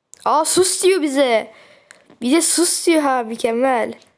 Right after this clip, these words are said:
Öbürü villager, yani köylü totemi. Köylü. Yusuf, vur bana. Köylü totemi. Bakalım ne yapacak köylü. Vur.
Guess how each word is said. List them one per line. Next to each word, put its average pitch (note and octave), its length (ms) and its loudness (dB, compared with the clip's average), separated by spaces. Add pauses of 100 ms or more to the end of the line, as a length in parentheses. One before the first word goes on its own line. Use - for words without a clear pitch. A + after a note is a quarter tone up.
(180)
Öbürü B3 600 0
villager, A#3+ 520 0
yani G#3+ 360 -2
köylü B3 300 -2
totemi. - 380 -10
Köylü. - 540 -6 (1900)
Yusuf, - 360 -6
vur C#4+ 140 0
bana. A#3 240 -2 (300)
Köylü B3+ 280 0
totemi. - 300 -8 (1120)
Bakalım B3+ 340 -2
ne B3 40 0
yapacak B3 400 -4
köylü. - 340 -6 (1080)
Vur. B3+ 340 -2